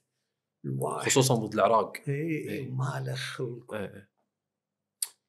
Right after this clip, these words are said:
Speaker 1: صار استعداد حق دورة الخليج.
Speaker 2: مم.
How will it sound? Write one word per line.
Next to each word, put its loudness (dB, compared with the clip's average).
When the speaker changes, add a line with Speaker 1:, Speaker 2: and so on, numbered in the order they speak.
Speaker 1:
صار 2
استعداد -6
حق -10
دورة -10
الخليج. -20
Speaker 2:
مم. -16